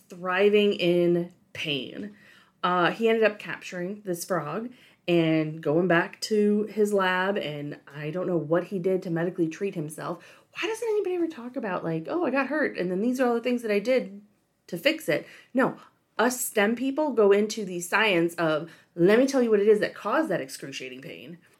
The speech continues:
He figures out that this frog retracted the skin around its upper lip, and there was bony spines, and it, its self-defense mechanism was to slam its head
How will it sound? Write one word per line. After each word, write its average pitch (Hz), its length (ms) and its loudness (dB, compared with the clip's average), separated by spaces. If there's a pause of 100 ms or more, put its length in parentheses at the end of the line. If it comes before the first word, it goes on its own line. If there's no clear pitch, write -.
(160)
He 214 160 -2
figures 262 460 2
out 151 340 0 (300)
that 170 580 4
this 185 540 0 (260)
frog 170 640 -2 (220)
retracted 190 600 0
the 285 100 -4
skin 160 500 0
around 156 680 -2
its 151 280 -4
upper 165 300 0
lip, - 320 -4
and 165 160 -2
there 156 100 0
was 156 180 -2 (220)
bony 233 680 4
spines, 202 1120 -6 (420)
and 180 160 4
it, - 220 -2
its 185 280 0
self-defense 202 920 -4
mechanism 165 540 -2
was 160 200 -2
to 165 80 -6
slam 208 600 -2
its 214 200 -4
head 196 520 -2